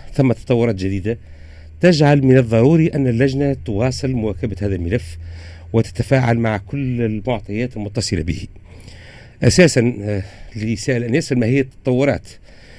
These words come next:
بون، إضافة إلى كو-، إلى كونه هو موضوع تشتغل عليه اللجنة بشكل مستمر، ولكن ما وقع في الصائفة عندما تم نشر، آه، تقرير هيئة الحقيقة والكرامة،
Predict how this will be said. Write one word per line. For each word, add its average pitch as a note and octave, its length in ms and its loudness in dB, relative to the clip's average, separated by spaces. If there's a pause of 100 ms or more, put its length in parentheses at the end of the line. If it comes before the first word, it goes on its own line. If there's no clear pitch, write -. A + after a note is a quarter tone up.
(540)
بون، A2 120 6 (140)
إضافة C#3 360 4
إلى B2+ 200 4
كو-، C3 120 -2
إلى C3 380 2
كونه E3+ 280 2
هو D#3+ 300 4
موضوع D3+ 400 4
تشتغل D3 440 2
عليه C#3 240 6
اللجنة B2+ 300 6
بشكل G#2 280 -4
مستمر، D#3 420 4
ولكن D3+ 460 4 (520)
ما C3 100 8
وقع D#3+ 300 6
في A#2+ 60 -4
الصائفة A#2+ 520 0 (680)
عندما C3+ 680 4 (160)
تم B2+ 200 4
نشر، A#2 420 0 (580)
آه، A2+ 120 2
تقرير B2 500 2
هيئة A#2+ 160 4
الحقيقة - 480 -4
والكرامة، G#2 540 2